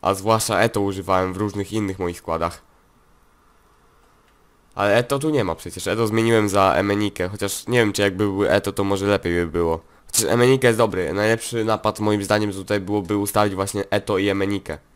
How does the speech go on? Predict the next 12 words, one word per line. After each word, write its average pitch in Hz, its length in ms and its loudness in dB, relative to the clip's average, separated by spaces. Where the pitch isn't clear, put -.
Kurde! 104 500 4
Dajesz, 104 520 0
podaj 101 300 -2
mu. 95 240 -6
Dobrze, 104 360 -2
Honda. 120 480 2
Honda. 135 600 4
Daumbia. 135 640 6
Daumbia 147 340 4
jest 135 200 4
trochę 135 200 4
wolny. 101 560 2